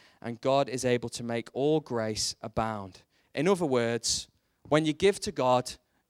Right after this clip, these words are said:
God has got you. 'Cause often there's a bit of fear, isn't there? If, if the question isn't, "Why should I give?" the question is, "I can't afford to."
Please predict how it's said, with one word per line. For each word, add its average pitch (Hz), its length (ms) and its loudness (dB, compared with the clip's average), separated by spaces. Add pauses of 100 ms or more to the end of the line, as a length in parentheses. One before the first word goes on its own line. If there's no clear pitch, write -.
(120)
God 143 340 6
has 123 520 -2
got 117 460 -2
you. 87 220 -14 (1600)
'Cause 175 140 0
often 214 200 2
there's 185 120 2
a 175 40 -8
bit 170 100 -2
of 151 80 -8
fear, 190 260 2
isn't 165 160 -4
there? 117 220 -6 (600)
If, 185 200 0
if 190 160 0
the 214 80 -2
question 233 320 0
isn't, 190 260 0
"Why 190 240 6
should 175 220 0
I 123 80 0
give?" 120 340 -2
the 143 80 -8
question 170 380 -2
is, 143 100 0
"I 147 80 -2
can't 170 340 -2
afford 160 440 0
to." 101 260 -6